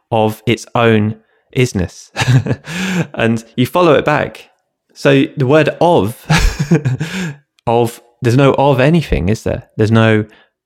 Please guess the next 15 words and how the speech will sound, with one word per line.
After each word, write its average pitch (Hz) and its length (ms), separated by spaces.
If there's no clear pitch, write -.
"I 107 300
am 104 140
experiencing 104 680
something 98 600
outside 101 480
of 107 260
myself." 95 600
There's - 160
no 104 240
of, 104 380
it's - 180
just - 480
the - 160
ultimate 113 460
simplicity. - 760